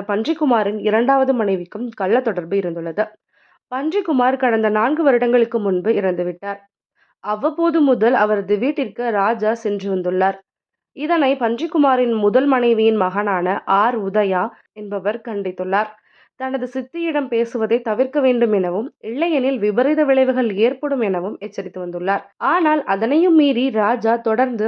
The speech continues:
அவருடன் பழகி வந்துள்ளார். நேற்று இரவு ராஜா தனது கள்ளக்காதலியை பார்க்க அவரது வீட்டிற்கு வந்துள்ளார். இதனை அறிந்த உதயா தனது நண்பர்களை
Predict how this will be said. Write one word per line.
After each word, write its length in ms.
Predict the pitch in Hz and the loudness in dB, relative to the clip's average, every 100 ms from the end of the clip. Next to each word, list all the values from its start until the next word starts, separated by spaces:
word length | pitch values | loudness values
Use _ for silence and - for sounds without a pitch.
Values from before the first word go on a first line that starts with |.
| - | 0
அவருடன் 380 | 190 185 185 220 220 | 0 0 -2 -2 -2
பழகி 260 | 196 190 185 | -4 -4 -4
வந்துள்ளார். 440 | 180 175 190 202 - _ _ _ _ 254 | -4 0 0 -2 -6 _ _ _ _ -8
நேற்று 300 | 349 359 403 359 | -8 -4 -2 2
இரவு 240 | 269 240 226 | 4 4 2
ராஜா 280 | 208 208 220 233 | 0 2 0 0
தனது 240 | 220 196 196 208 | -2 -2 -2 0
கள்ளக்காதலியை 680 | 214 269 269 214 202 202 208 | 2 0 -2 -2 0 0 0
பார்க்க 340 | 190 180 208 240 202 | -2 -2 -2 0 2
அவரது 300 | 214 294 262 226 | 0 -2 0 0
வீட்டிற்கு 320 | 214 190 - 202 | -2 -4 -4 -4
வந்துள்ளார். 420 | 185 175 190 190 - _ _ _ | -4 0 0 -2 -8 _ _ _
இதனை 260 | 247 262 269 254 | -6 -2 2 2
அறிந்த 240 | 285 403 403 302 | 2 2 2 4
உதயா 320 | 277 247 220 247 | 4 4 2 0
தனது 220 | 240 214 214 | 0 0 0
நண்பர்களை 500 | 208 240 302 254 214 | 0 2 2 4 4